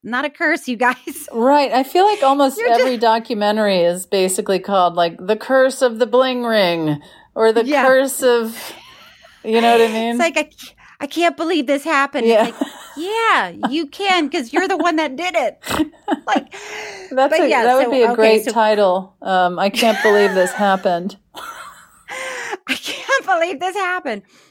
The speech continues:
Speaker 1: I know they're always acting like it's something that happened to them.
Speaker 2: Mm.
Speaker 1: Even these, they're not even kids anymore.
Speaker 2: Mm-mm.
Speaker 1: These kids that were in the Bling Ring.
Speaker 2: Yeah.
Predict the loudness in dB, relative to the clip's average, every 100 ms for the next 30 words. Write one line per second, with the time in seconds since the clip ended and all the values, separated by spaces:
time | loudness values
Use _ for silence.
0 | _ _ -6 -2 0 0 0 0 -2 -2
1 | -4 -4 -6 -8 -8 -12 -12 -6 -6 -4
2 | -8 -6 -14 -14 -12 -6 -6 -6 -4 -2
3 | -2 -2 -2 -2 -6 -10 _ _ _ -16
4 | -8 -6 -4 -4 -4 -8 -6 -8 -6 -10
5 | -10 -14 -18 _ _ -6 -4 -4 -4 -6
6 | -10 -18 _ _ -6 0 0 0 -4 -6
7 | -2 -2 -4 -8 -6 -4 -4 -4 -4 -4
8 | -4 -4 -8 -6 -2 -2 -4